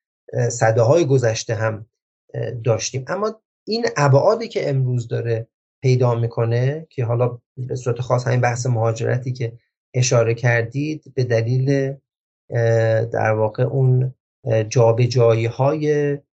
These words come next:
اجباری یا غیر اجباری که وجود داره، که خود جابجایی‌های اجباری، اه، می‌تونن تقسیم بشن به جابجایی‌هایی که ناشی از منازعات امنیتی و منازعات مسلحانهٔ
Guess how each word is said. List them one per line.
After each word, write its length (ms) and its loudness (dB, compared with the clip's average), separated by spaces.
اجباری 760 2
یا 260 -2
غیر 360 -2
اجباری 840 0
که 160 -6
وجود 440 -6
داره، 360 0
که 120 -4
خود 240 0
جابجایی‌های 800 2
اجباری، 720 0
اه، 380 2
می‌تونن 540 2
تقسیم 460 0
بشن 280 0
به 80 -2
جابجایی‌هایی 720 2
که 140 -2
ناشی 320 0
از 180 0
منازعات 840 2
امنیتی 680 0
و 140 2
منازعات 580 -4
مسلحانهٔ 1120 -2